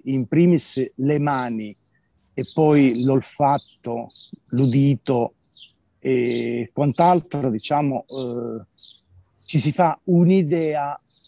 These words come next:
della realtà che ci circonda, molto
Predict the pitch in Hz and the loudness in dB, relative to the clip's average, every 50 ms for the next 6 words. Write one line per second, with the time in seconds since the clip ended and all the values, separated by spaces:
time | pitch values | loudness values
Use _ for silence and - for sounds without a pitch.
0 | - _ _ _ _ _ _ _ _ _ 127 147 147 151 147 139 131 143 135 - | -20 _ _ _ _ _ _ _ _ _ -4 -2 -2 0 0 0 0 -2 -2 -2
1 | 151 143 - - 110 - - 113 - 127 113 - - 107 107 98 101 107 107 113 | -6 -6 -6 -8 -12 -12 -12 -10 -10 -10 -12 -10 -8 -8 -6 -4 -4 -2 -2 -2
2 | 113 113 110 - - - - _ _ _ _ _ _ _ _ _ _ - - - | -2 -4 -6 -12 -18 -20 -20 _ _ _ _ _ _ _ _ _ _ -20 -20 -20
3 | - - _ _ _ _ _ _ - - 185 190 233 254 254 208 - _ _ - | -20 -20 _ _ _ _ _ _ 0 4 6 8 8 8 6 4 2 _ _ -8
4 | - 175 165 160 156 - | -2 0 2 2 0 -2